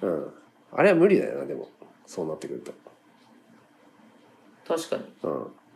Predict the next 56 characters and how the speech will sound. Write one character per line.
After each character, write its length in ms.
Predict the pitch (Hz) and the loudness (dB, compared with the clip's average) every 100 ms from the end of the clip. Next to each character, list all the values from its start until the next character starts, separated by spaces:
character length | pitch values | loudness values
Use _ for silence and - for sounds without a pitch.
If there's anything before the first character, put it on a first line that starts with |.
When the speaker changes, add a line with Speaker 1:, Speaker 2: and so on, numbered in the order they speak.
| - _ - _ - _ | -20 _ -20 _ -20 _
Speaker 1:
で 80 | 262 | 6
も 100 | 269 | 8
ま 160 | 226 254 | 8 8
あ、 60 | |
な 180 | 202 285 | 8 8
ん 140 | 311 208 | 8 8
で、 440 | 185 175 107 78 | 8 8 6 2
あ 100 | 120 | 6
の、 320 | 135 131 131 127 | 8 10 8 8
最 260 | - 165 | 8 6
後 120 | 131 | 8
の 420 | 120 131 113 80 - - - | 8 6 6 2 -4 -14 -4
目 180 | 127 143 | 6 8
ん 120 | 147 | 8
玉 540 | 147 160 156 147 147 143 | 8 8 10 10 8 8
お 80 | 139 | 6
化 100 | 143 | 6
け 380 | 117 120 190 - - | 6 6 2 -6 -12
Speaker 2:
う 40 | |
ん。 220 | - 101 - - | -10 -8 -12 0
Speaker 1:
が 100 | 139 | 4
出 100 | 135 | 6
て 80 | 123 | 4
き 60 | |
た 80 | - | 2
時 180 | 107 104 | 0 2
に、 220 | 117 110 | 4 6
目 140 | 110 139 | 6 6
ん 80 | |
玉 220 | 143 143 110 | 6 4 4
を 100 | 95 | 4
狙 260 | 101 98 | 6 6
う 80 | 107 | 6
っ 20 | |
て 180 | 107 - | 2 0
分 160 | 82 82 | 2 2
か 60 | |
っ 120 | 92 | 2
た 100 | - | -2
ん 100 | 69 | -4
だ、 100 | 64 | -4
み 100 | 60 | -6
た 100 | - | -8
い 80 | 55 | -12
な 80 | - | -10
ね、 220 | 64 - _ _ | -10 -10 _ _
ル 120 | - | -4
ー 40 | - | -4
ル 60 | - | -4
が。 120 | - - - _ - | -10 -12 -20 _ -10
Speaker 2:
ま 120 | 220 | -4
あ 40 | |
で 100 | 247 | -2
も、 280 | 202 156 156 - | -2 -4 -6 -8
大 220 | 170 190 | -6 -6
体。 340 | - 339 370 | 0 2 2